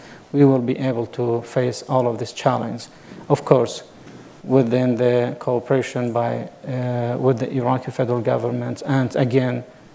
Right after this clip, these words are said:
getting support with the, by the, uh, coalition forces who are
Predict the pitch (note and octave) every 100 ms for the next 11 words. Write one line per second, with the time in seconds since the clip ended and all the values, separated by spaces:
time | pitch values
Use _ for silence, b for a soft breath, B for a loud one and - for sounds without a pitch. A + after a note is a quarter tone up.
0 | B C#3 C3 C3 - C3 - B2 A#2+ C3
1 | A2 A#2+ A#2 A#2+ - B2 B2+ B2+ A#2 A#2+
2 | - - C#3+ B2+ B2 A#2+ A#2 - - -
3 | B2 A#2+ A#2+ - B2 A2+ B2 A#2 - A2
4 | B2+ A#2+ A#2+